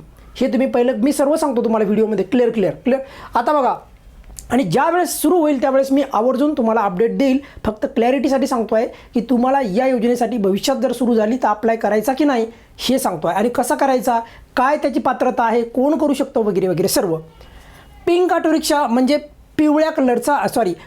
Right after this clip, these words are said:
गुलाबी कलरचा ऑटो रिक्षा. आता या ऑटो रिक्षाची खासियत आहे की हा ई ऑटो रिक्षा आहे. ई ऑटो रिक्षा म्हणजे हा पेट्रोल डिझेलचा नाही,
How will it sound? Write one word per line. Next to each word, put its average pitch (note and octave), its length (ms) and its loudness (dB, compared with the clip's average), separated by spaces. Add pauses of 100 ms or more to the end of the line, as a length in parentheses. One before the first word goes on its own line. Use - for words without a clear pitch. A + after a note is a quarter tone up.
(180)
गुलाबी C4+ 380 2
कलरचा A#3+ 440 0
ऑटो G#3+ 280 -2
रिक्षा. - 240 -2 (560)
आता C#4 340 2
या A3 260 2
ऑटो D#4+ 220 2
रिक्षाची D#4 340 0
खासियत C#4 280 0
आहे D4+ 80 0
की C#4+ 60 -2
हा C#4 180 0 (180)
ई D#4+ 200 4
ऑटो D4 220 0
रिक्षा A#3 240 0
आहे. F#3+ 160 0
ई B3+ 160 4
ऑटो D4 180 -2
रिक्षा C#4+ 240 -2
म्हणजे B3+ 300 2
हा A3+ 200 2
पेट्रोल A#3+ 400 0
डिझेलचा A3+ 420 0
नाही, F#3 320 0